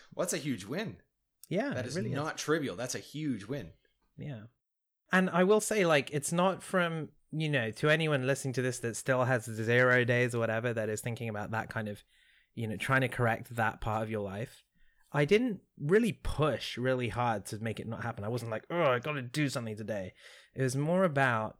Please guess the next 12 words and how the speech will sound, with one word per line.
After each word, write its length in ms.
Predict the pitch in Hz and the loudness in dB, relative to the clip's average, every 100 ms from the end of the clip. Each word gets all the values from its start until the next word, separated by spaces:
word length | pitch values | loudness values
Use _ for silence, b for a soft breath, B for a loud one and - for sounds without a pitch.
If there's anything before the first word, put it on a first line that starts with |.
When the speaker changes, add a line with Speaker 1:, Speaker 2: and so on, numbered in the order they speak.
| _ | _
Speaker 2:
finding 720 | - 143 151 170 175 170 170 _ _ | -4 2 2 2 -2 -6 -10 _ _
patterns 800 | - 139 147 151 165 165 165 - - | -8 0 0 0 -2 -4 -6 -10 -8
and 360 | 131 120 117 - - _ _ - | -4 -4 -4 -8 -14 _ _ -12
structures 960 | - - 160 156 - - 147 135 131 - | -8 0 2 2 2 0 2 2 0 -8
and 120 | 110 | -8
habits 720 | 104 - 135 139 139 135 - 110 | -8 -4 0 2 2 2 -2 -6
and 120 | 107 | -2
routines 560 | 147 160 127 117 113 | -2 -2 -4 -4 -4
and 100 | 117 | -8
things 200 | - 143 139 | -6 -4 -4
like 120 | 107 | -4
that 280 | 110 104 | -4 -6